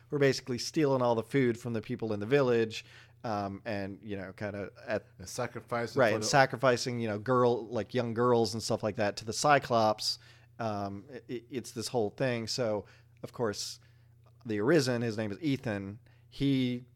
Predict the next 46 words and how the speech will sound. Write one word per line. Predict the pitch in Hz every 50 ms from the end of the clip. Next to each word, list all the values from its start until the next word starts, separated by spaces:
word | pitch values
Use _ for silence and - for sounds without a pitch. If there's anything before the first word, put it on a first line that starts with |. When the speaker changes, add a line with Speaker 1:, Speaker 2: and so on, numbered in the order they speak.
| _ _ _
Speaker 1:
decides | - 104 - 120 110 104 98 95 -
to | - 101
kill | - - 127 113 104 104
the | 107 101
Cyclops | - 151 185 180 - - 123 113 107 107 107 - - - -
and | - 127 110 104 101
kinda | - 110 101 95 - -
end | 165 160 156 139
this | 120 120 110 -
whole | - 110 101
thing. | 98 - 113 98 98 92 95 - - - 139
Speaker 2:
But | 190 202 131 110 117 131 - - - _ _ _ -
Speaker 1:
Right, | 135 123 113 104 101 117
and | 113 117
they | 117 113
try | 113 120 131 127 117
and | 110 107
stop | - - 185 175 165 156 -
him, | 156 147 143
but | 139 123
then | 139 131
he | 127 131
manages | 123 127 123 120 117 117 110 110 110 104 -
to | - 110
do | 107 139 139 135 131
it. | 135 127 123
But | 123 113 -
then, | 139 127
of | 120 110 -
course, | - 127 117 110 -
the | -
humans, | - - - 165 165 151 139 131 131 131 127 117
now | 127 123 120 120
that | 117 123 117 110
they | 113 113
have | 117 110 95
the | 110
food, | - - 185 175 165 156 131
they | 123 117
ransack | 110 123 123 123 120 117 - - 120 113 - -
the | 110
castle | - - 156 156 156 143 - - 135 123 120
with | 120 113
all | 117 113
the | 107 110
food, | - - 185 180 175 170 160 147